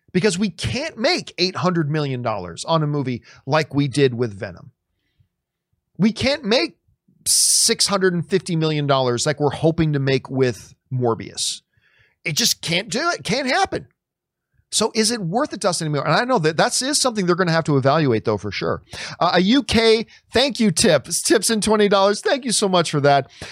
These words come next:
"Hey, John, we live in a world where people are increasingly intolerant to views that are different than their own.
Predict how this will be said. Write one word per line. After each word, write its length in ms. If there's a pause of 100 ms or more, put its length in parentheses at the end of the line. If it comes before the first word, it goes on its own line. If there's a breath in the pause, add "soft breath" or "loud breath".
(120 loud breath)
"Hey, 180
John, 360
we 100
live 180
in 60
a 80
world 240
where 100
people 320
are 160
increasingly 800
intolerant 600
to 100
views 320
that 140
are 80
different 340
than 120
their 180
own. 240